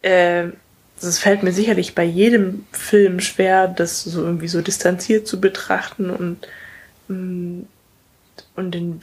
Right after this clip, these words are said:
wirklich komplett zu analysieren. Dazu müsste ich mich ja dann eben auch besser vorbereiten. Aber grad bei dem Film, da hab ich halt irgendwie außer,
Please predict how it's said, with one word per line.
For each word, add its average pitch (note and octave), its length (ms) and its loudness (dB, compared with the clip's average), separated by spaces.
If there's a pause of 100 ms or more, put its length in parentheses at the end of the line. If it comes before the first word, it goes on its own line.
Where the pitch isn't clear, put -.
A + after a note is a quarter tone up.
wirklich F3+ 400 -8
komplett F3+ 440 -4
zu - 100 -2
analysieren. E3+ 640 0
Dazu F3+ 400 0
müsste F#3+ 340 -2
ich F3 80 -2
mich F3+ 180 -4
ja F3+ 120 2
dann F3 160 0
eben E3+ 200 0
auch E3+ 140 0
besser F3 300 -4
vorbereiten. F3 640 -2
Aber F3 200 2
grad F3+ 300 -8
bei E3+ 120 2
dem F3+ 240 -4
Film, F#3+ 340 0 (2000)
da F#3+ 200 0
hab F3+ 200 -4
ich G3+ 140 -4
halt E3+ 180 4
irgendwie F3 360 -4
außer, F3 680 2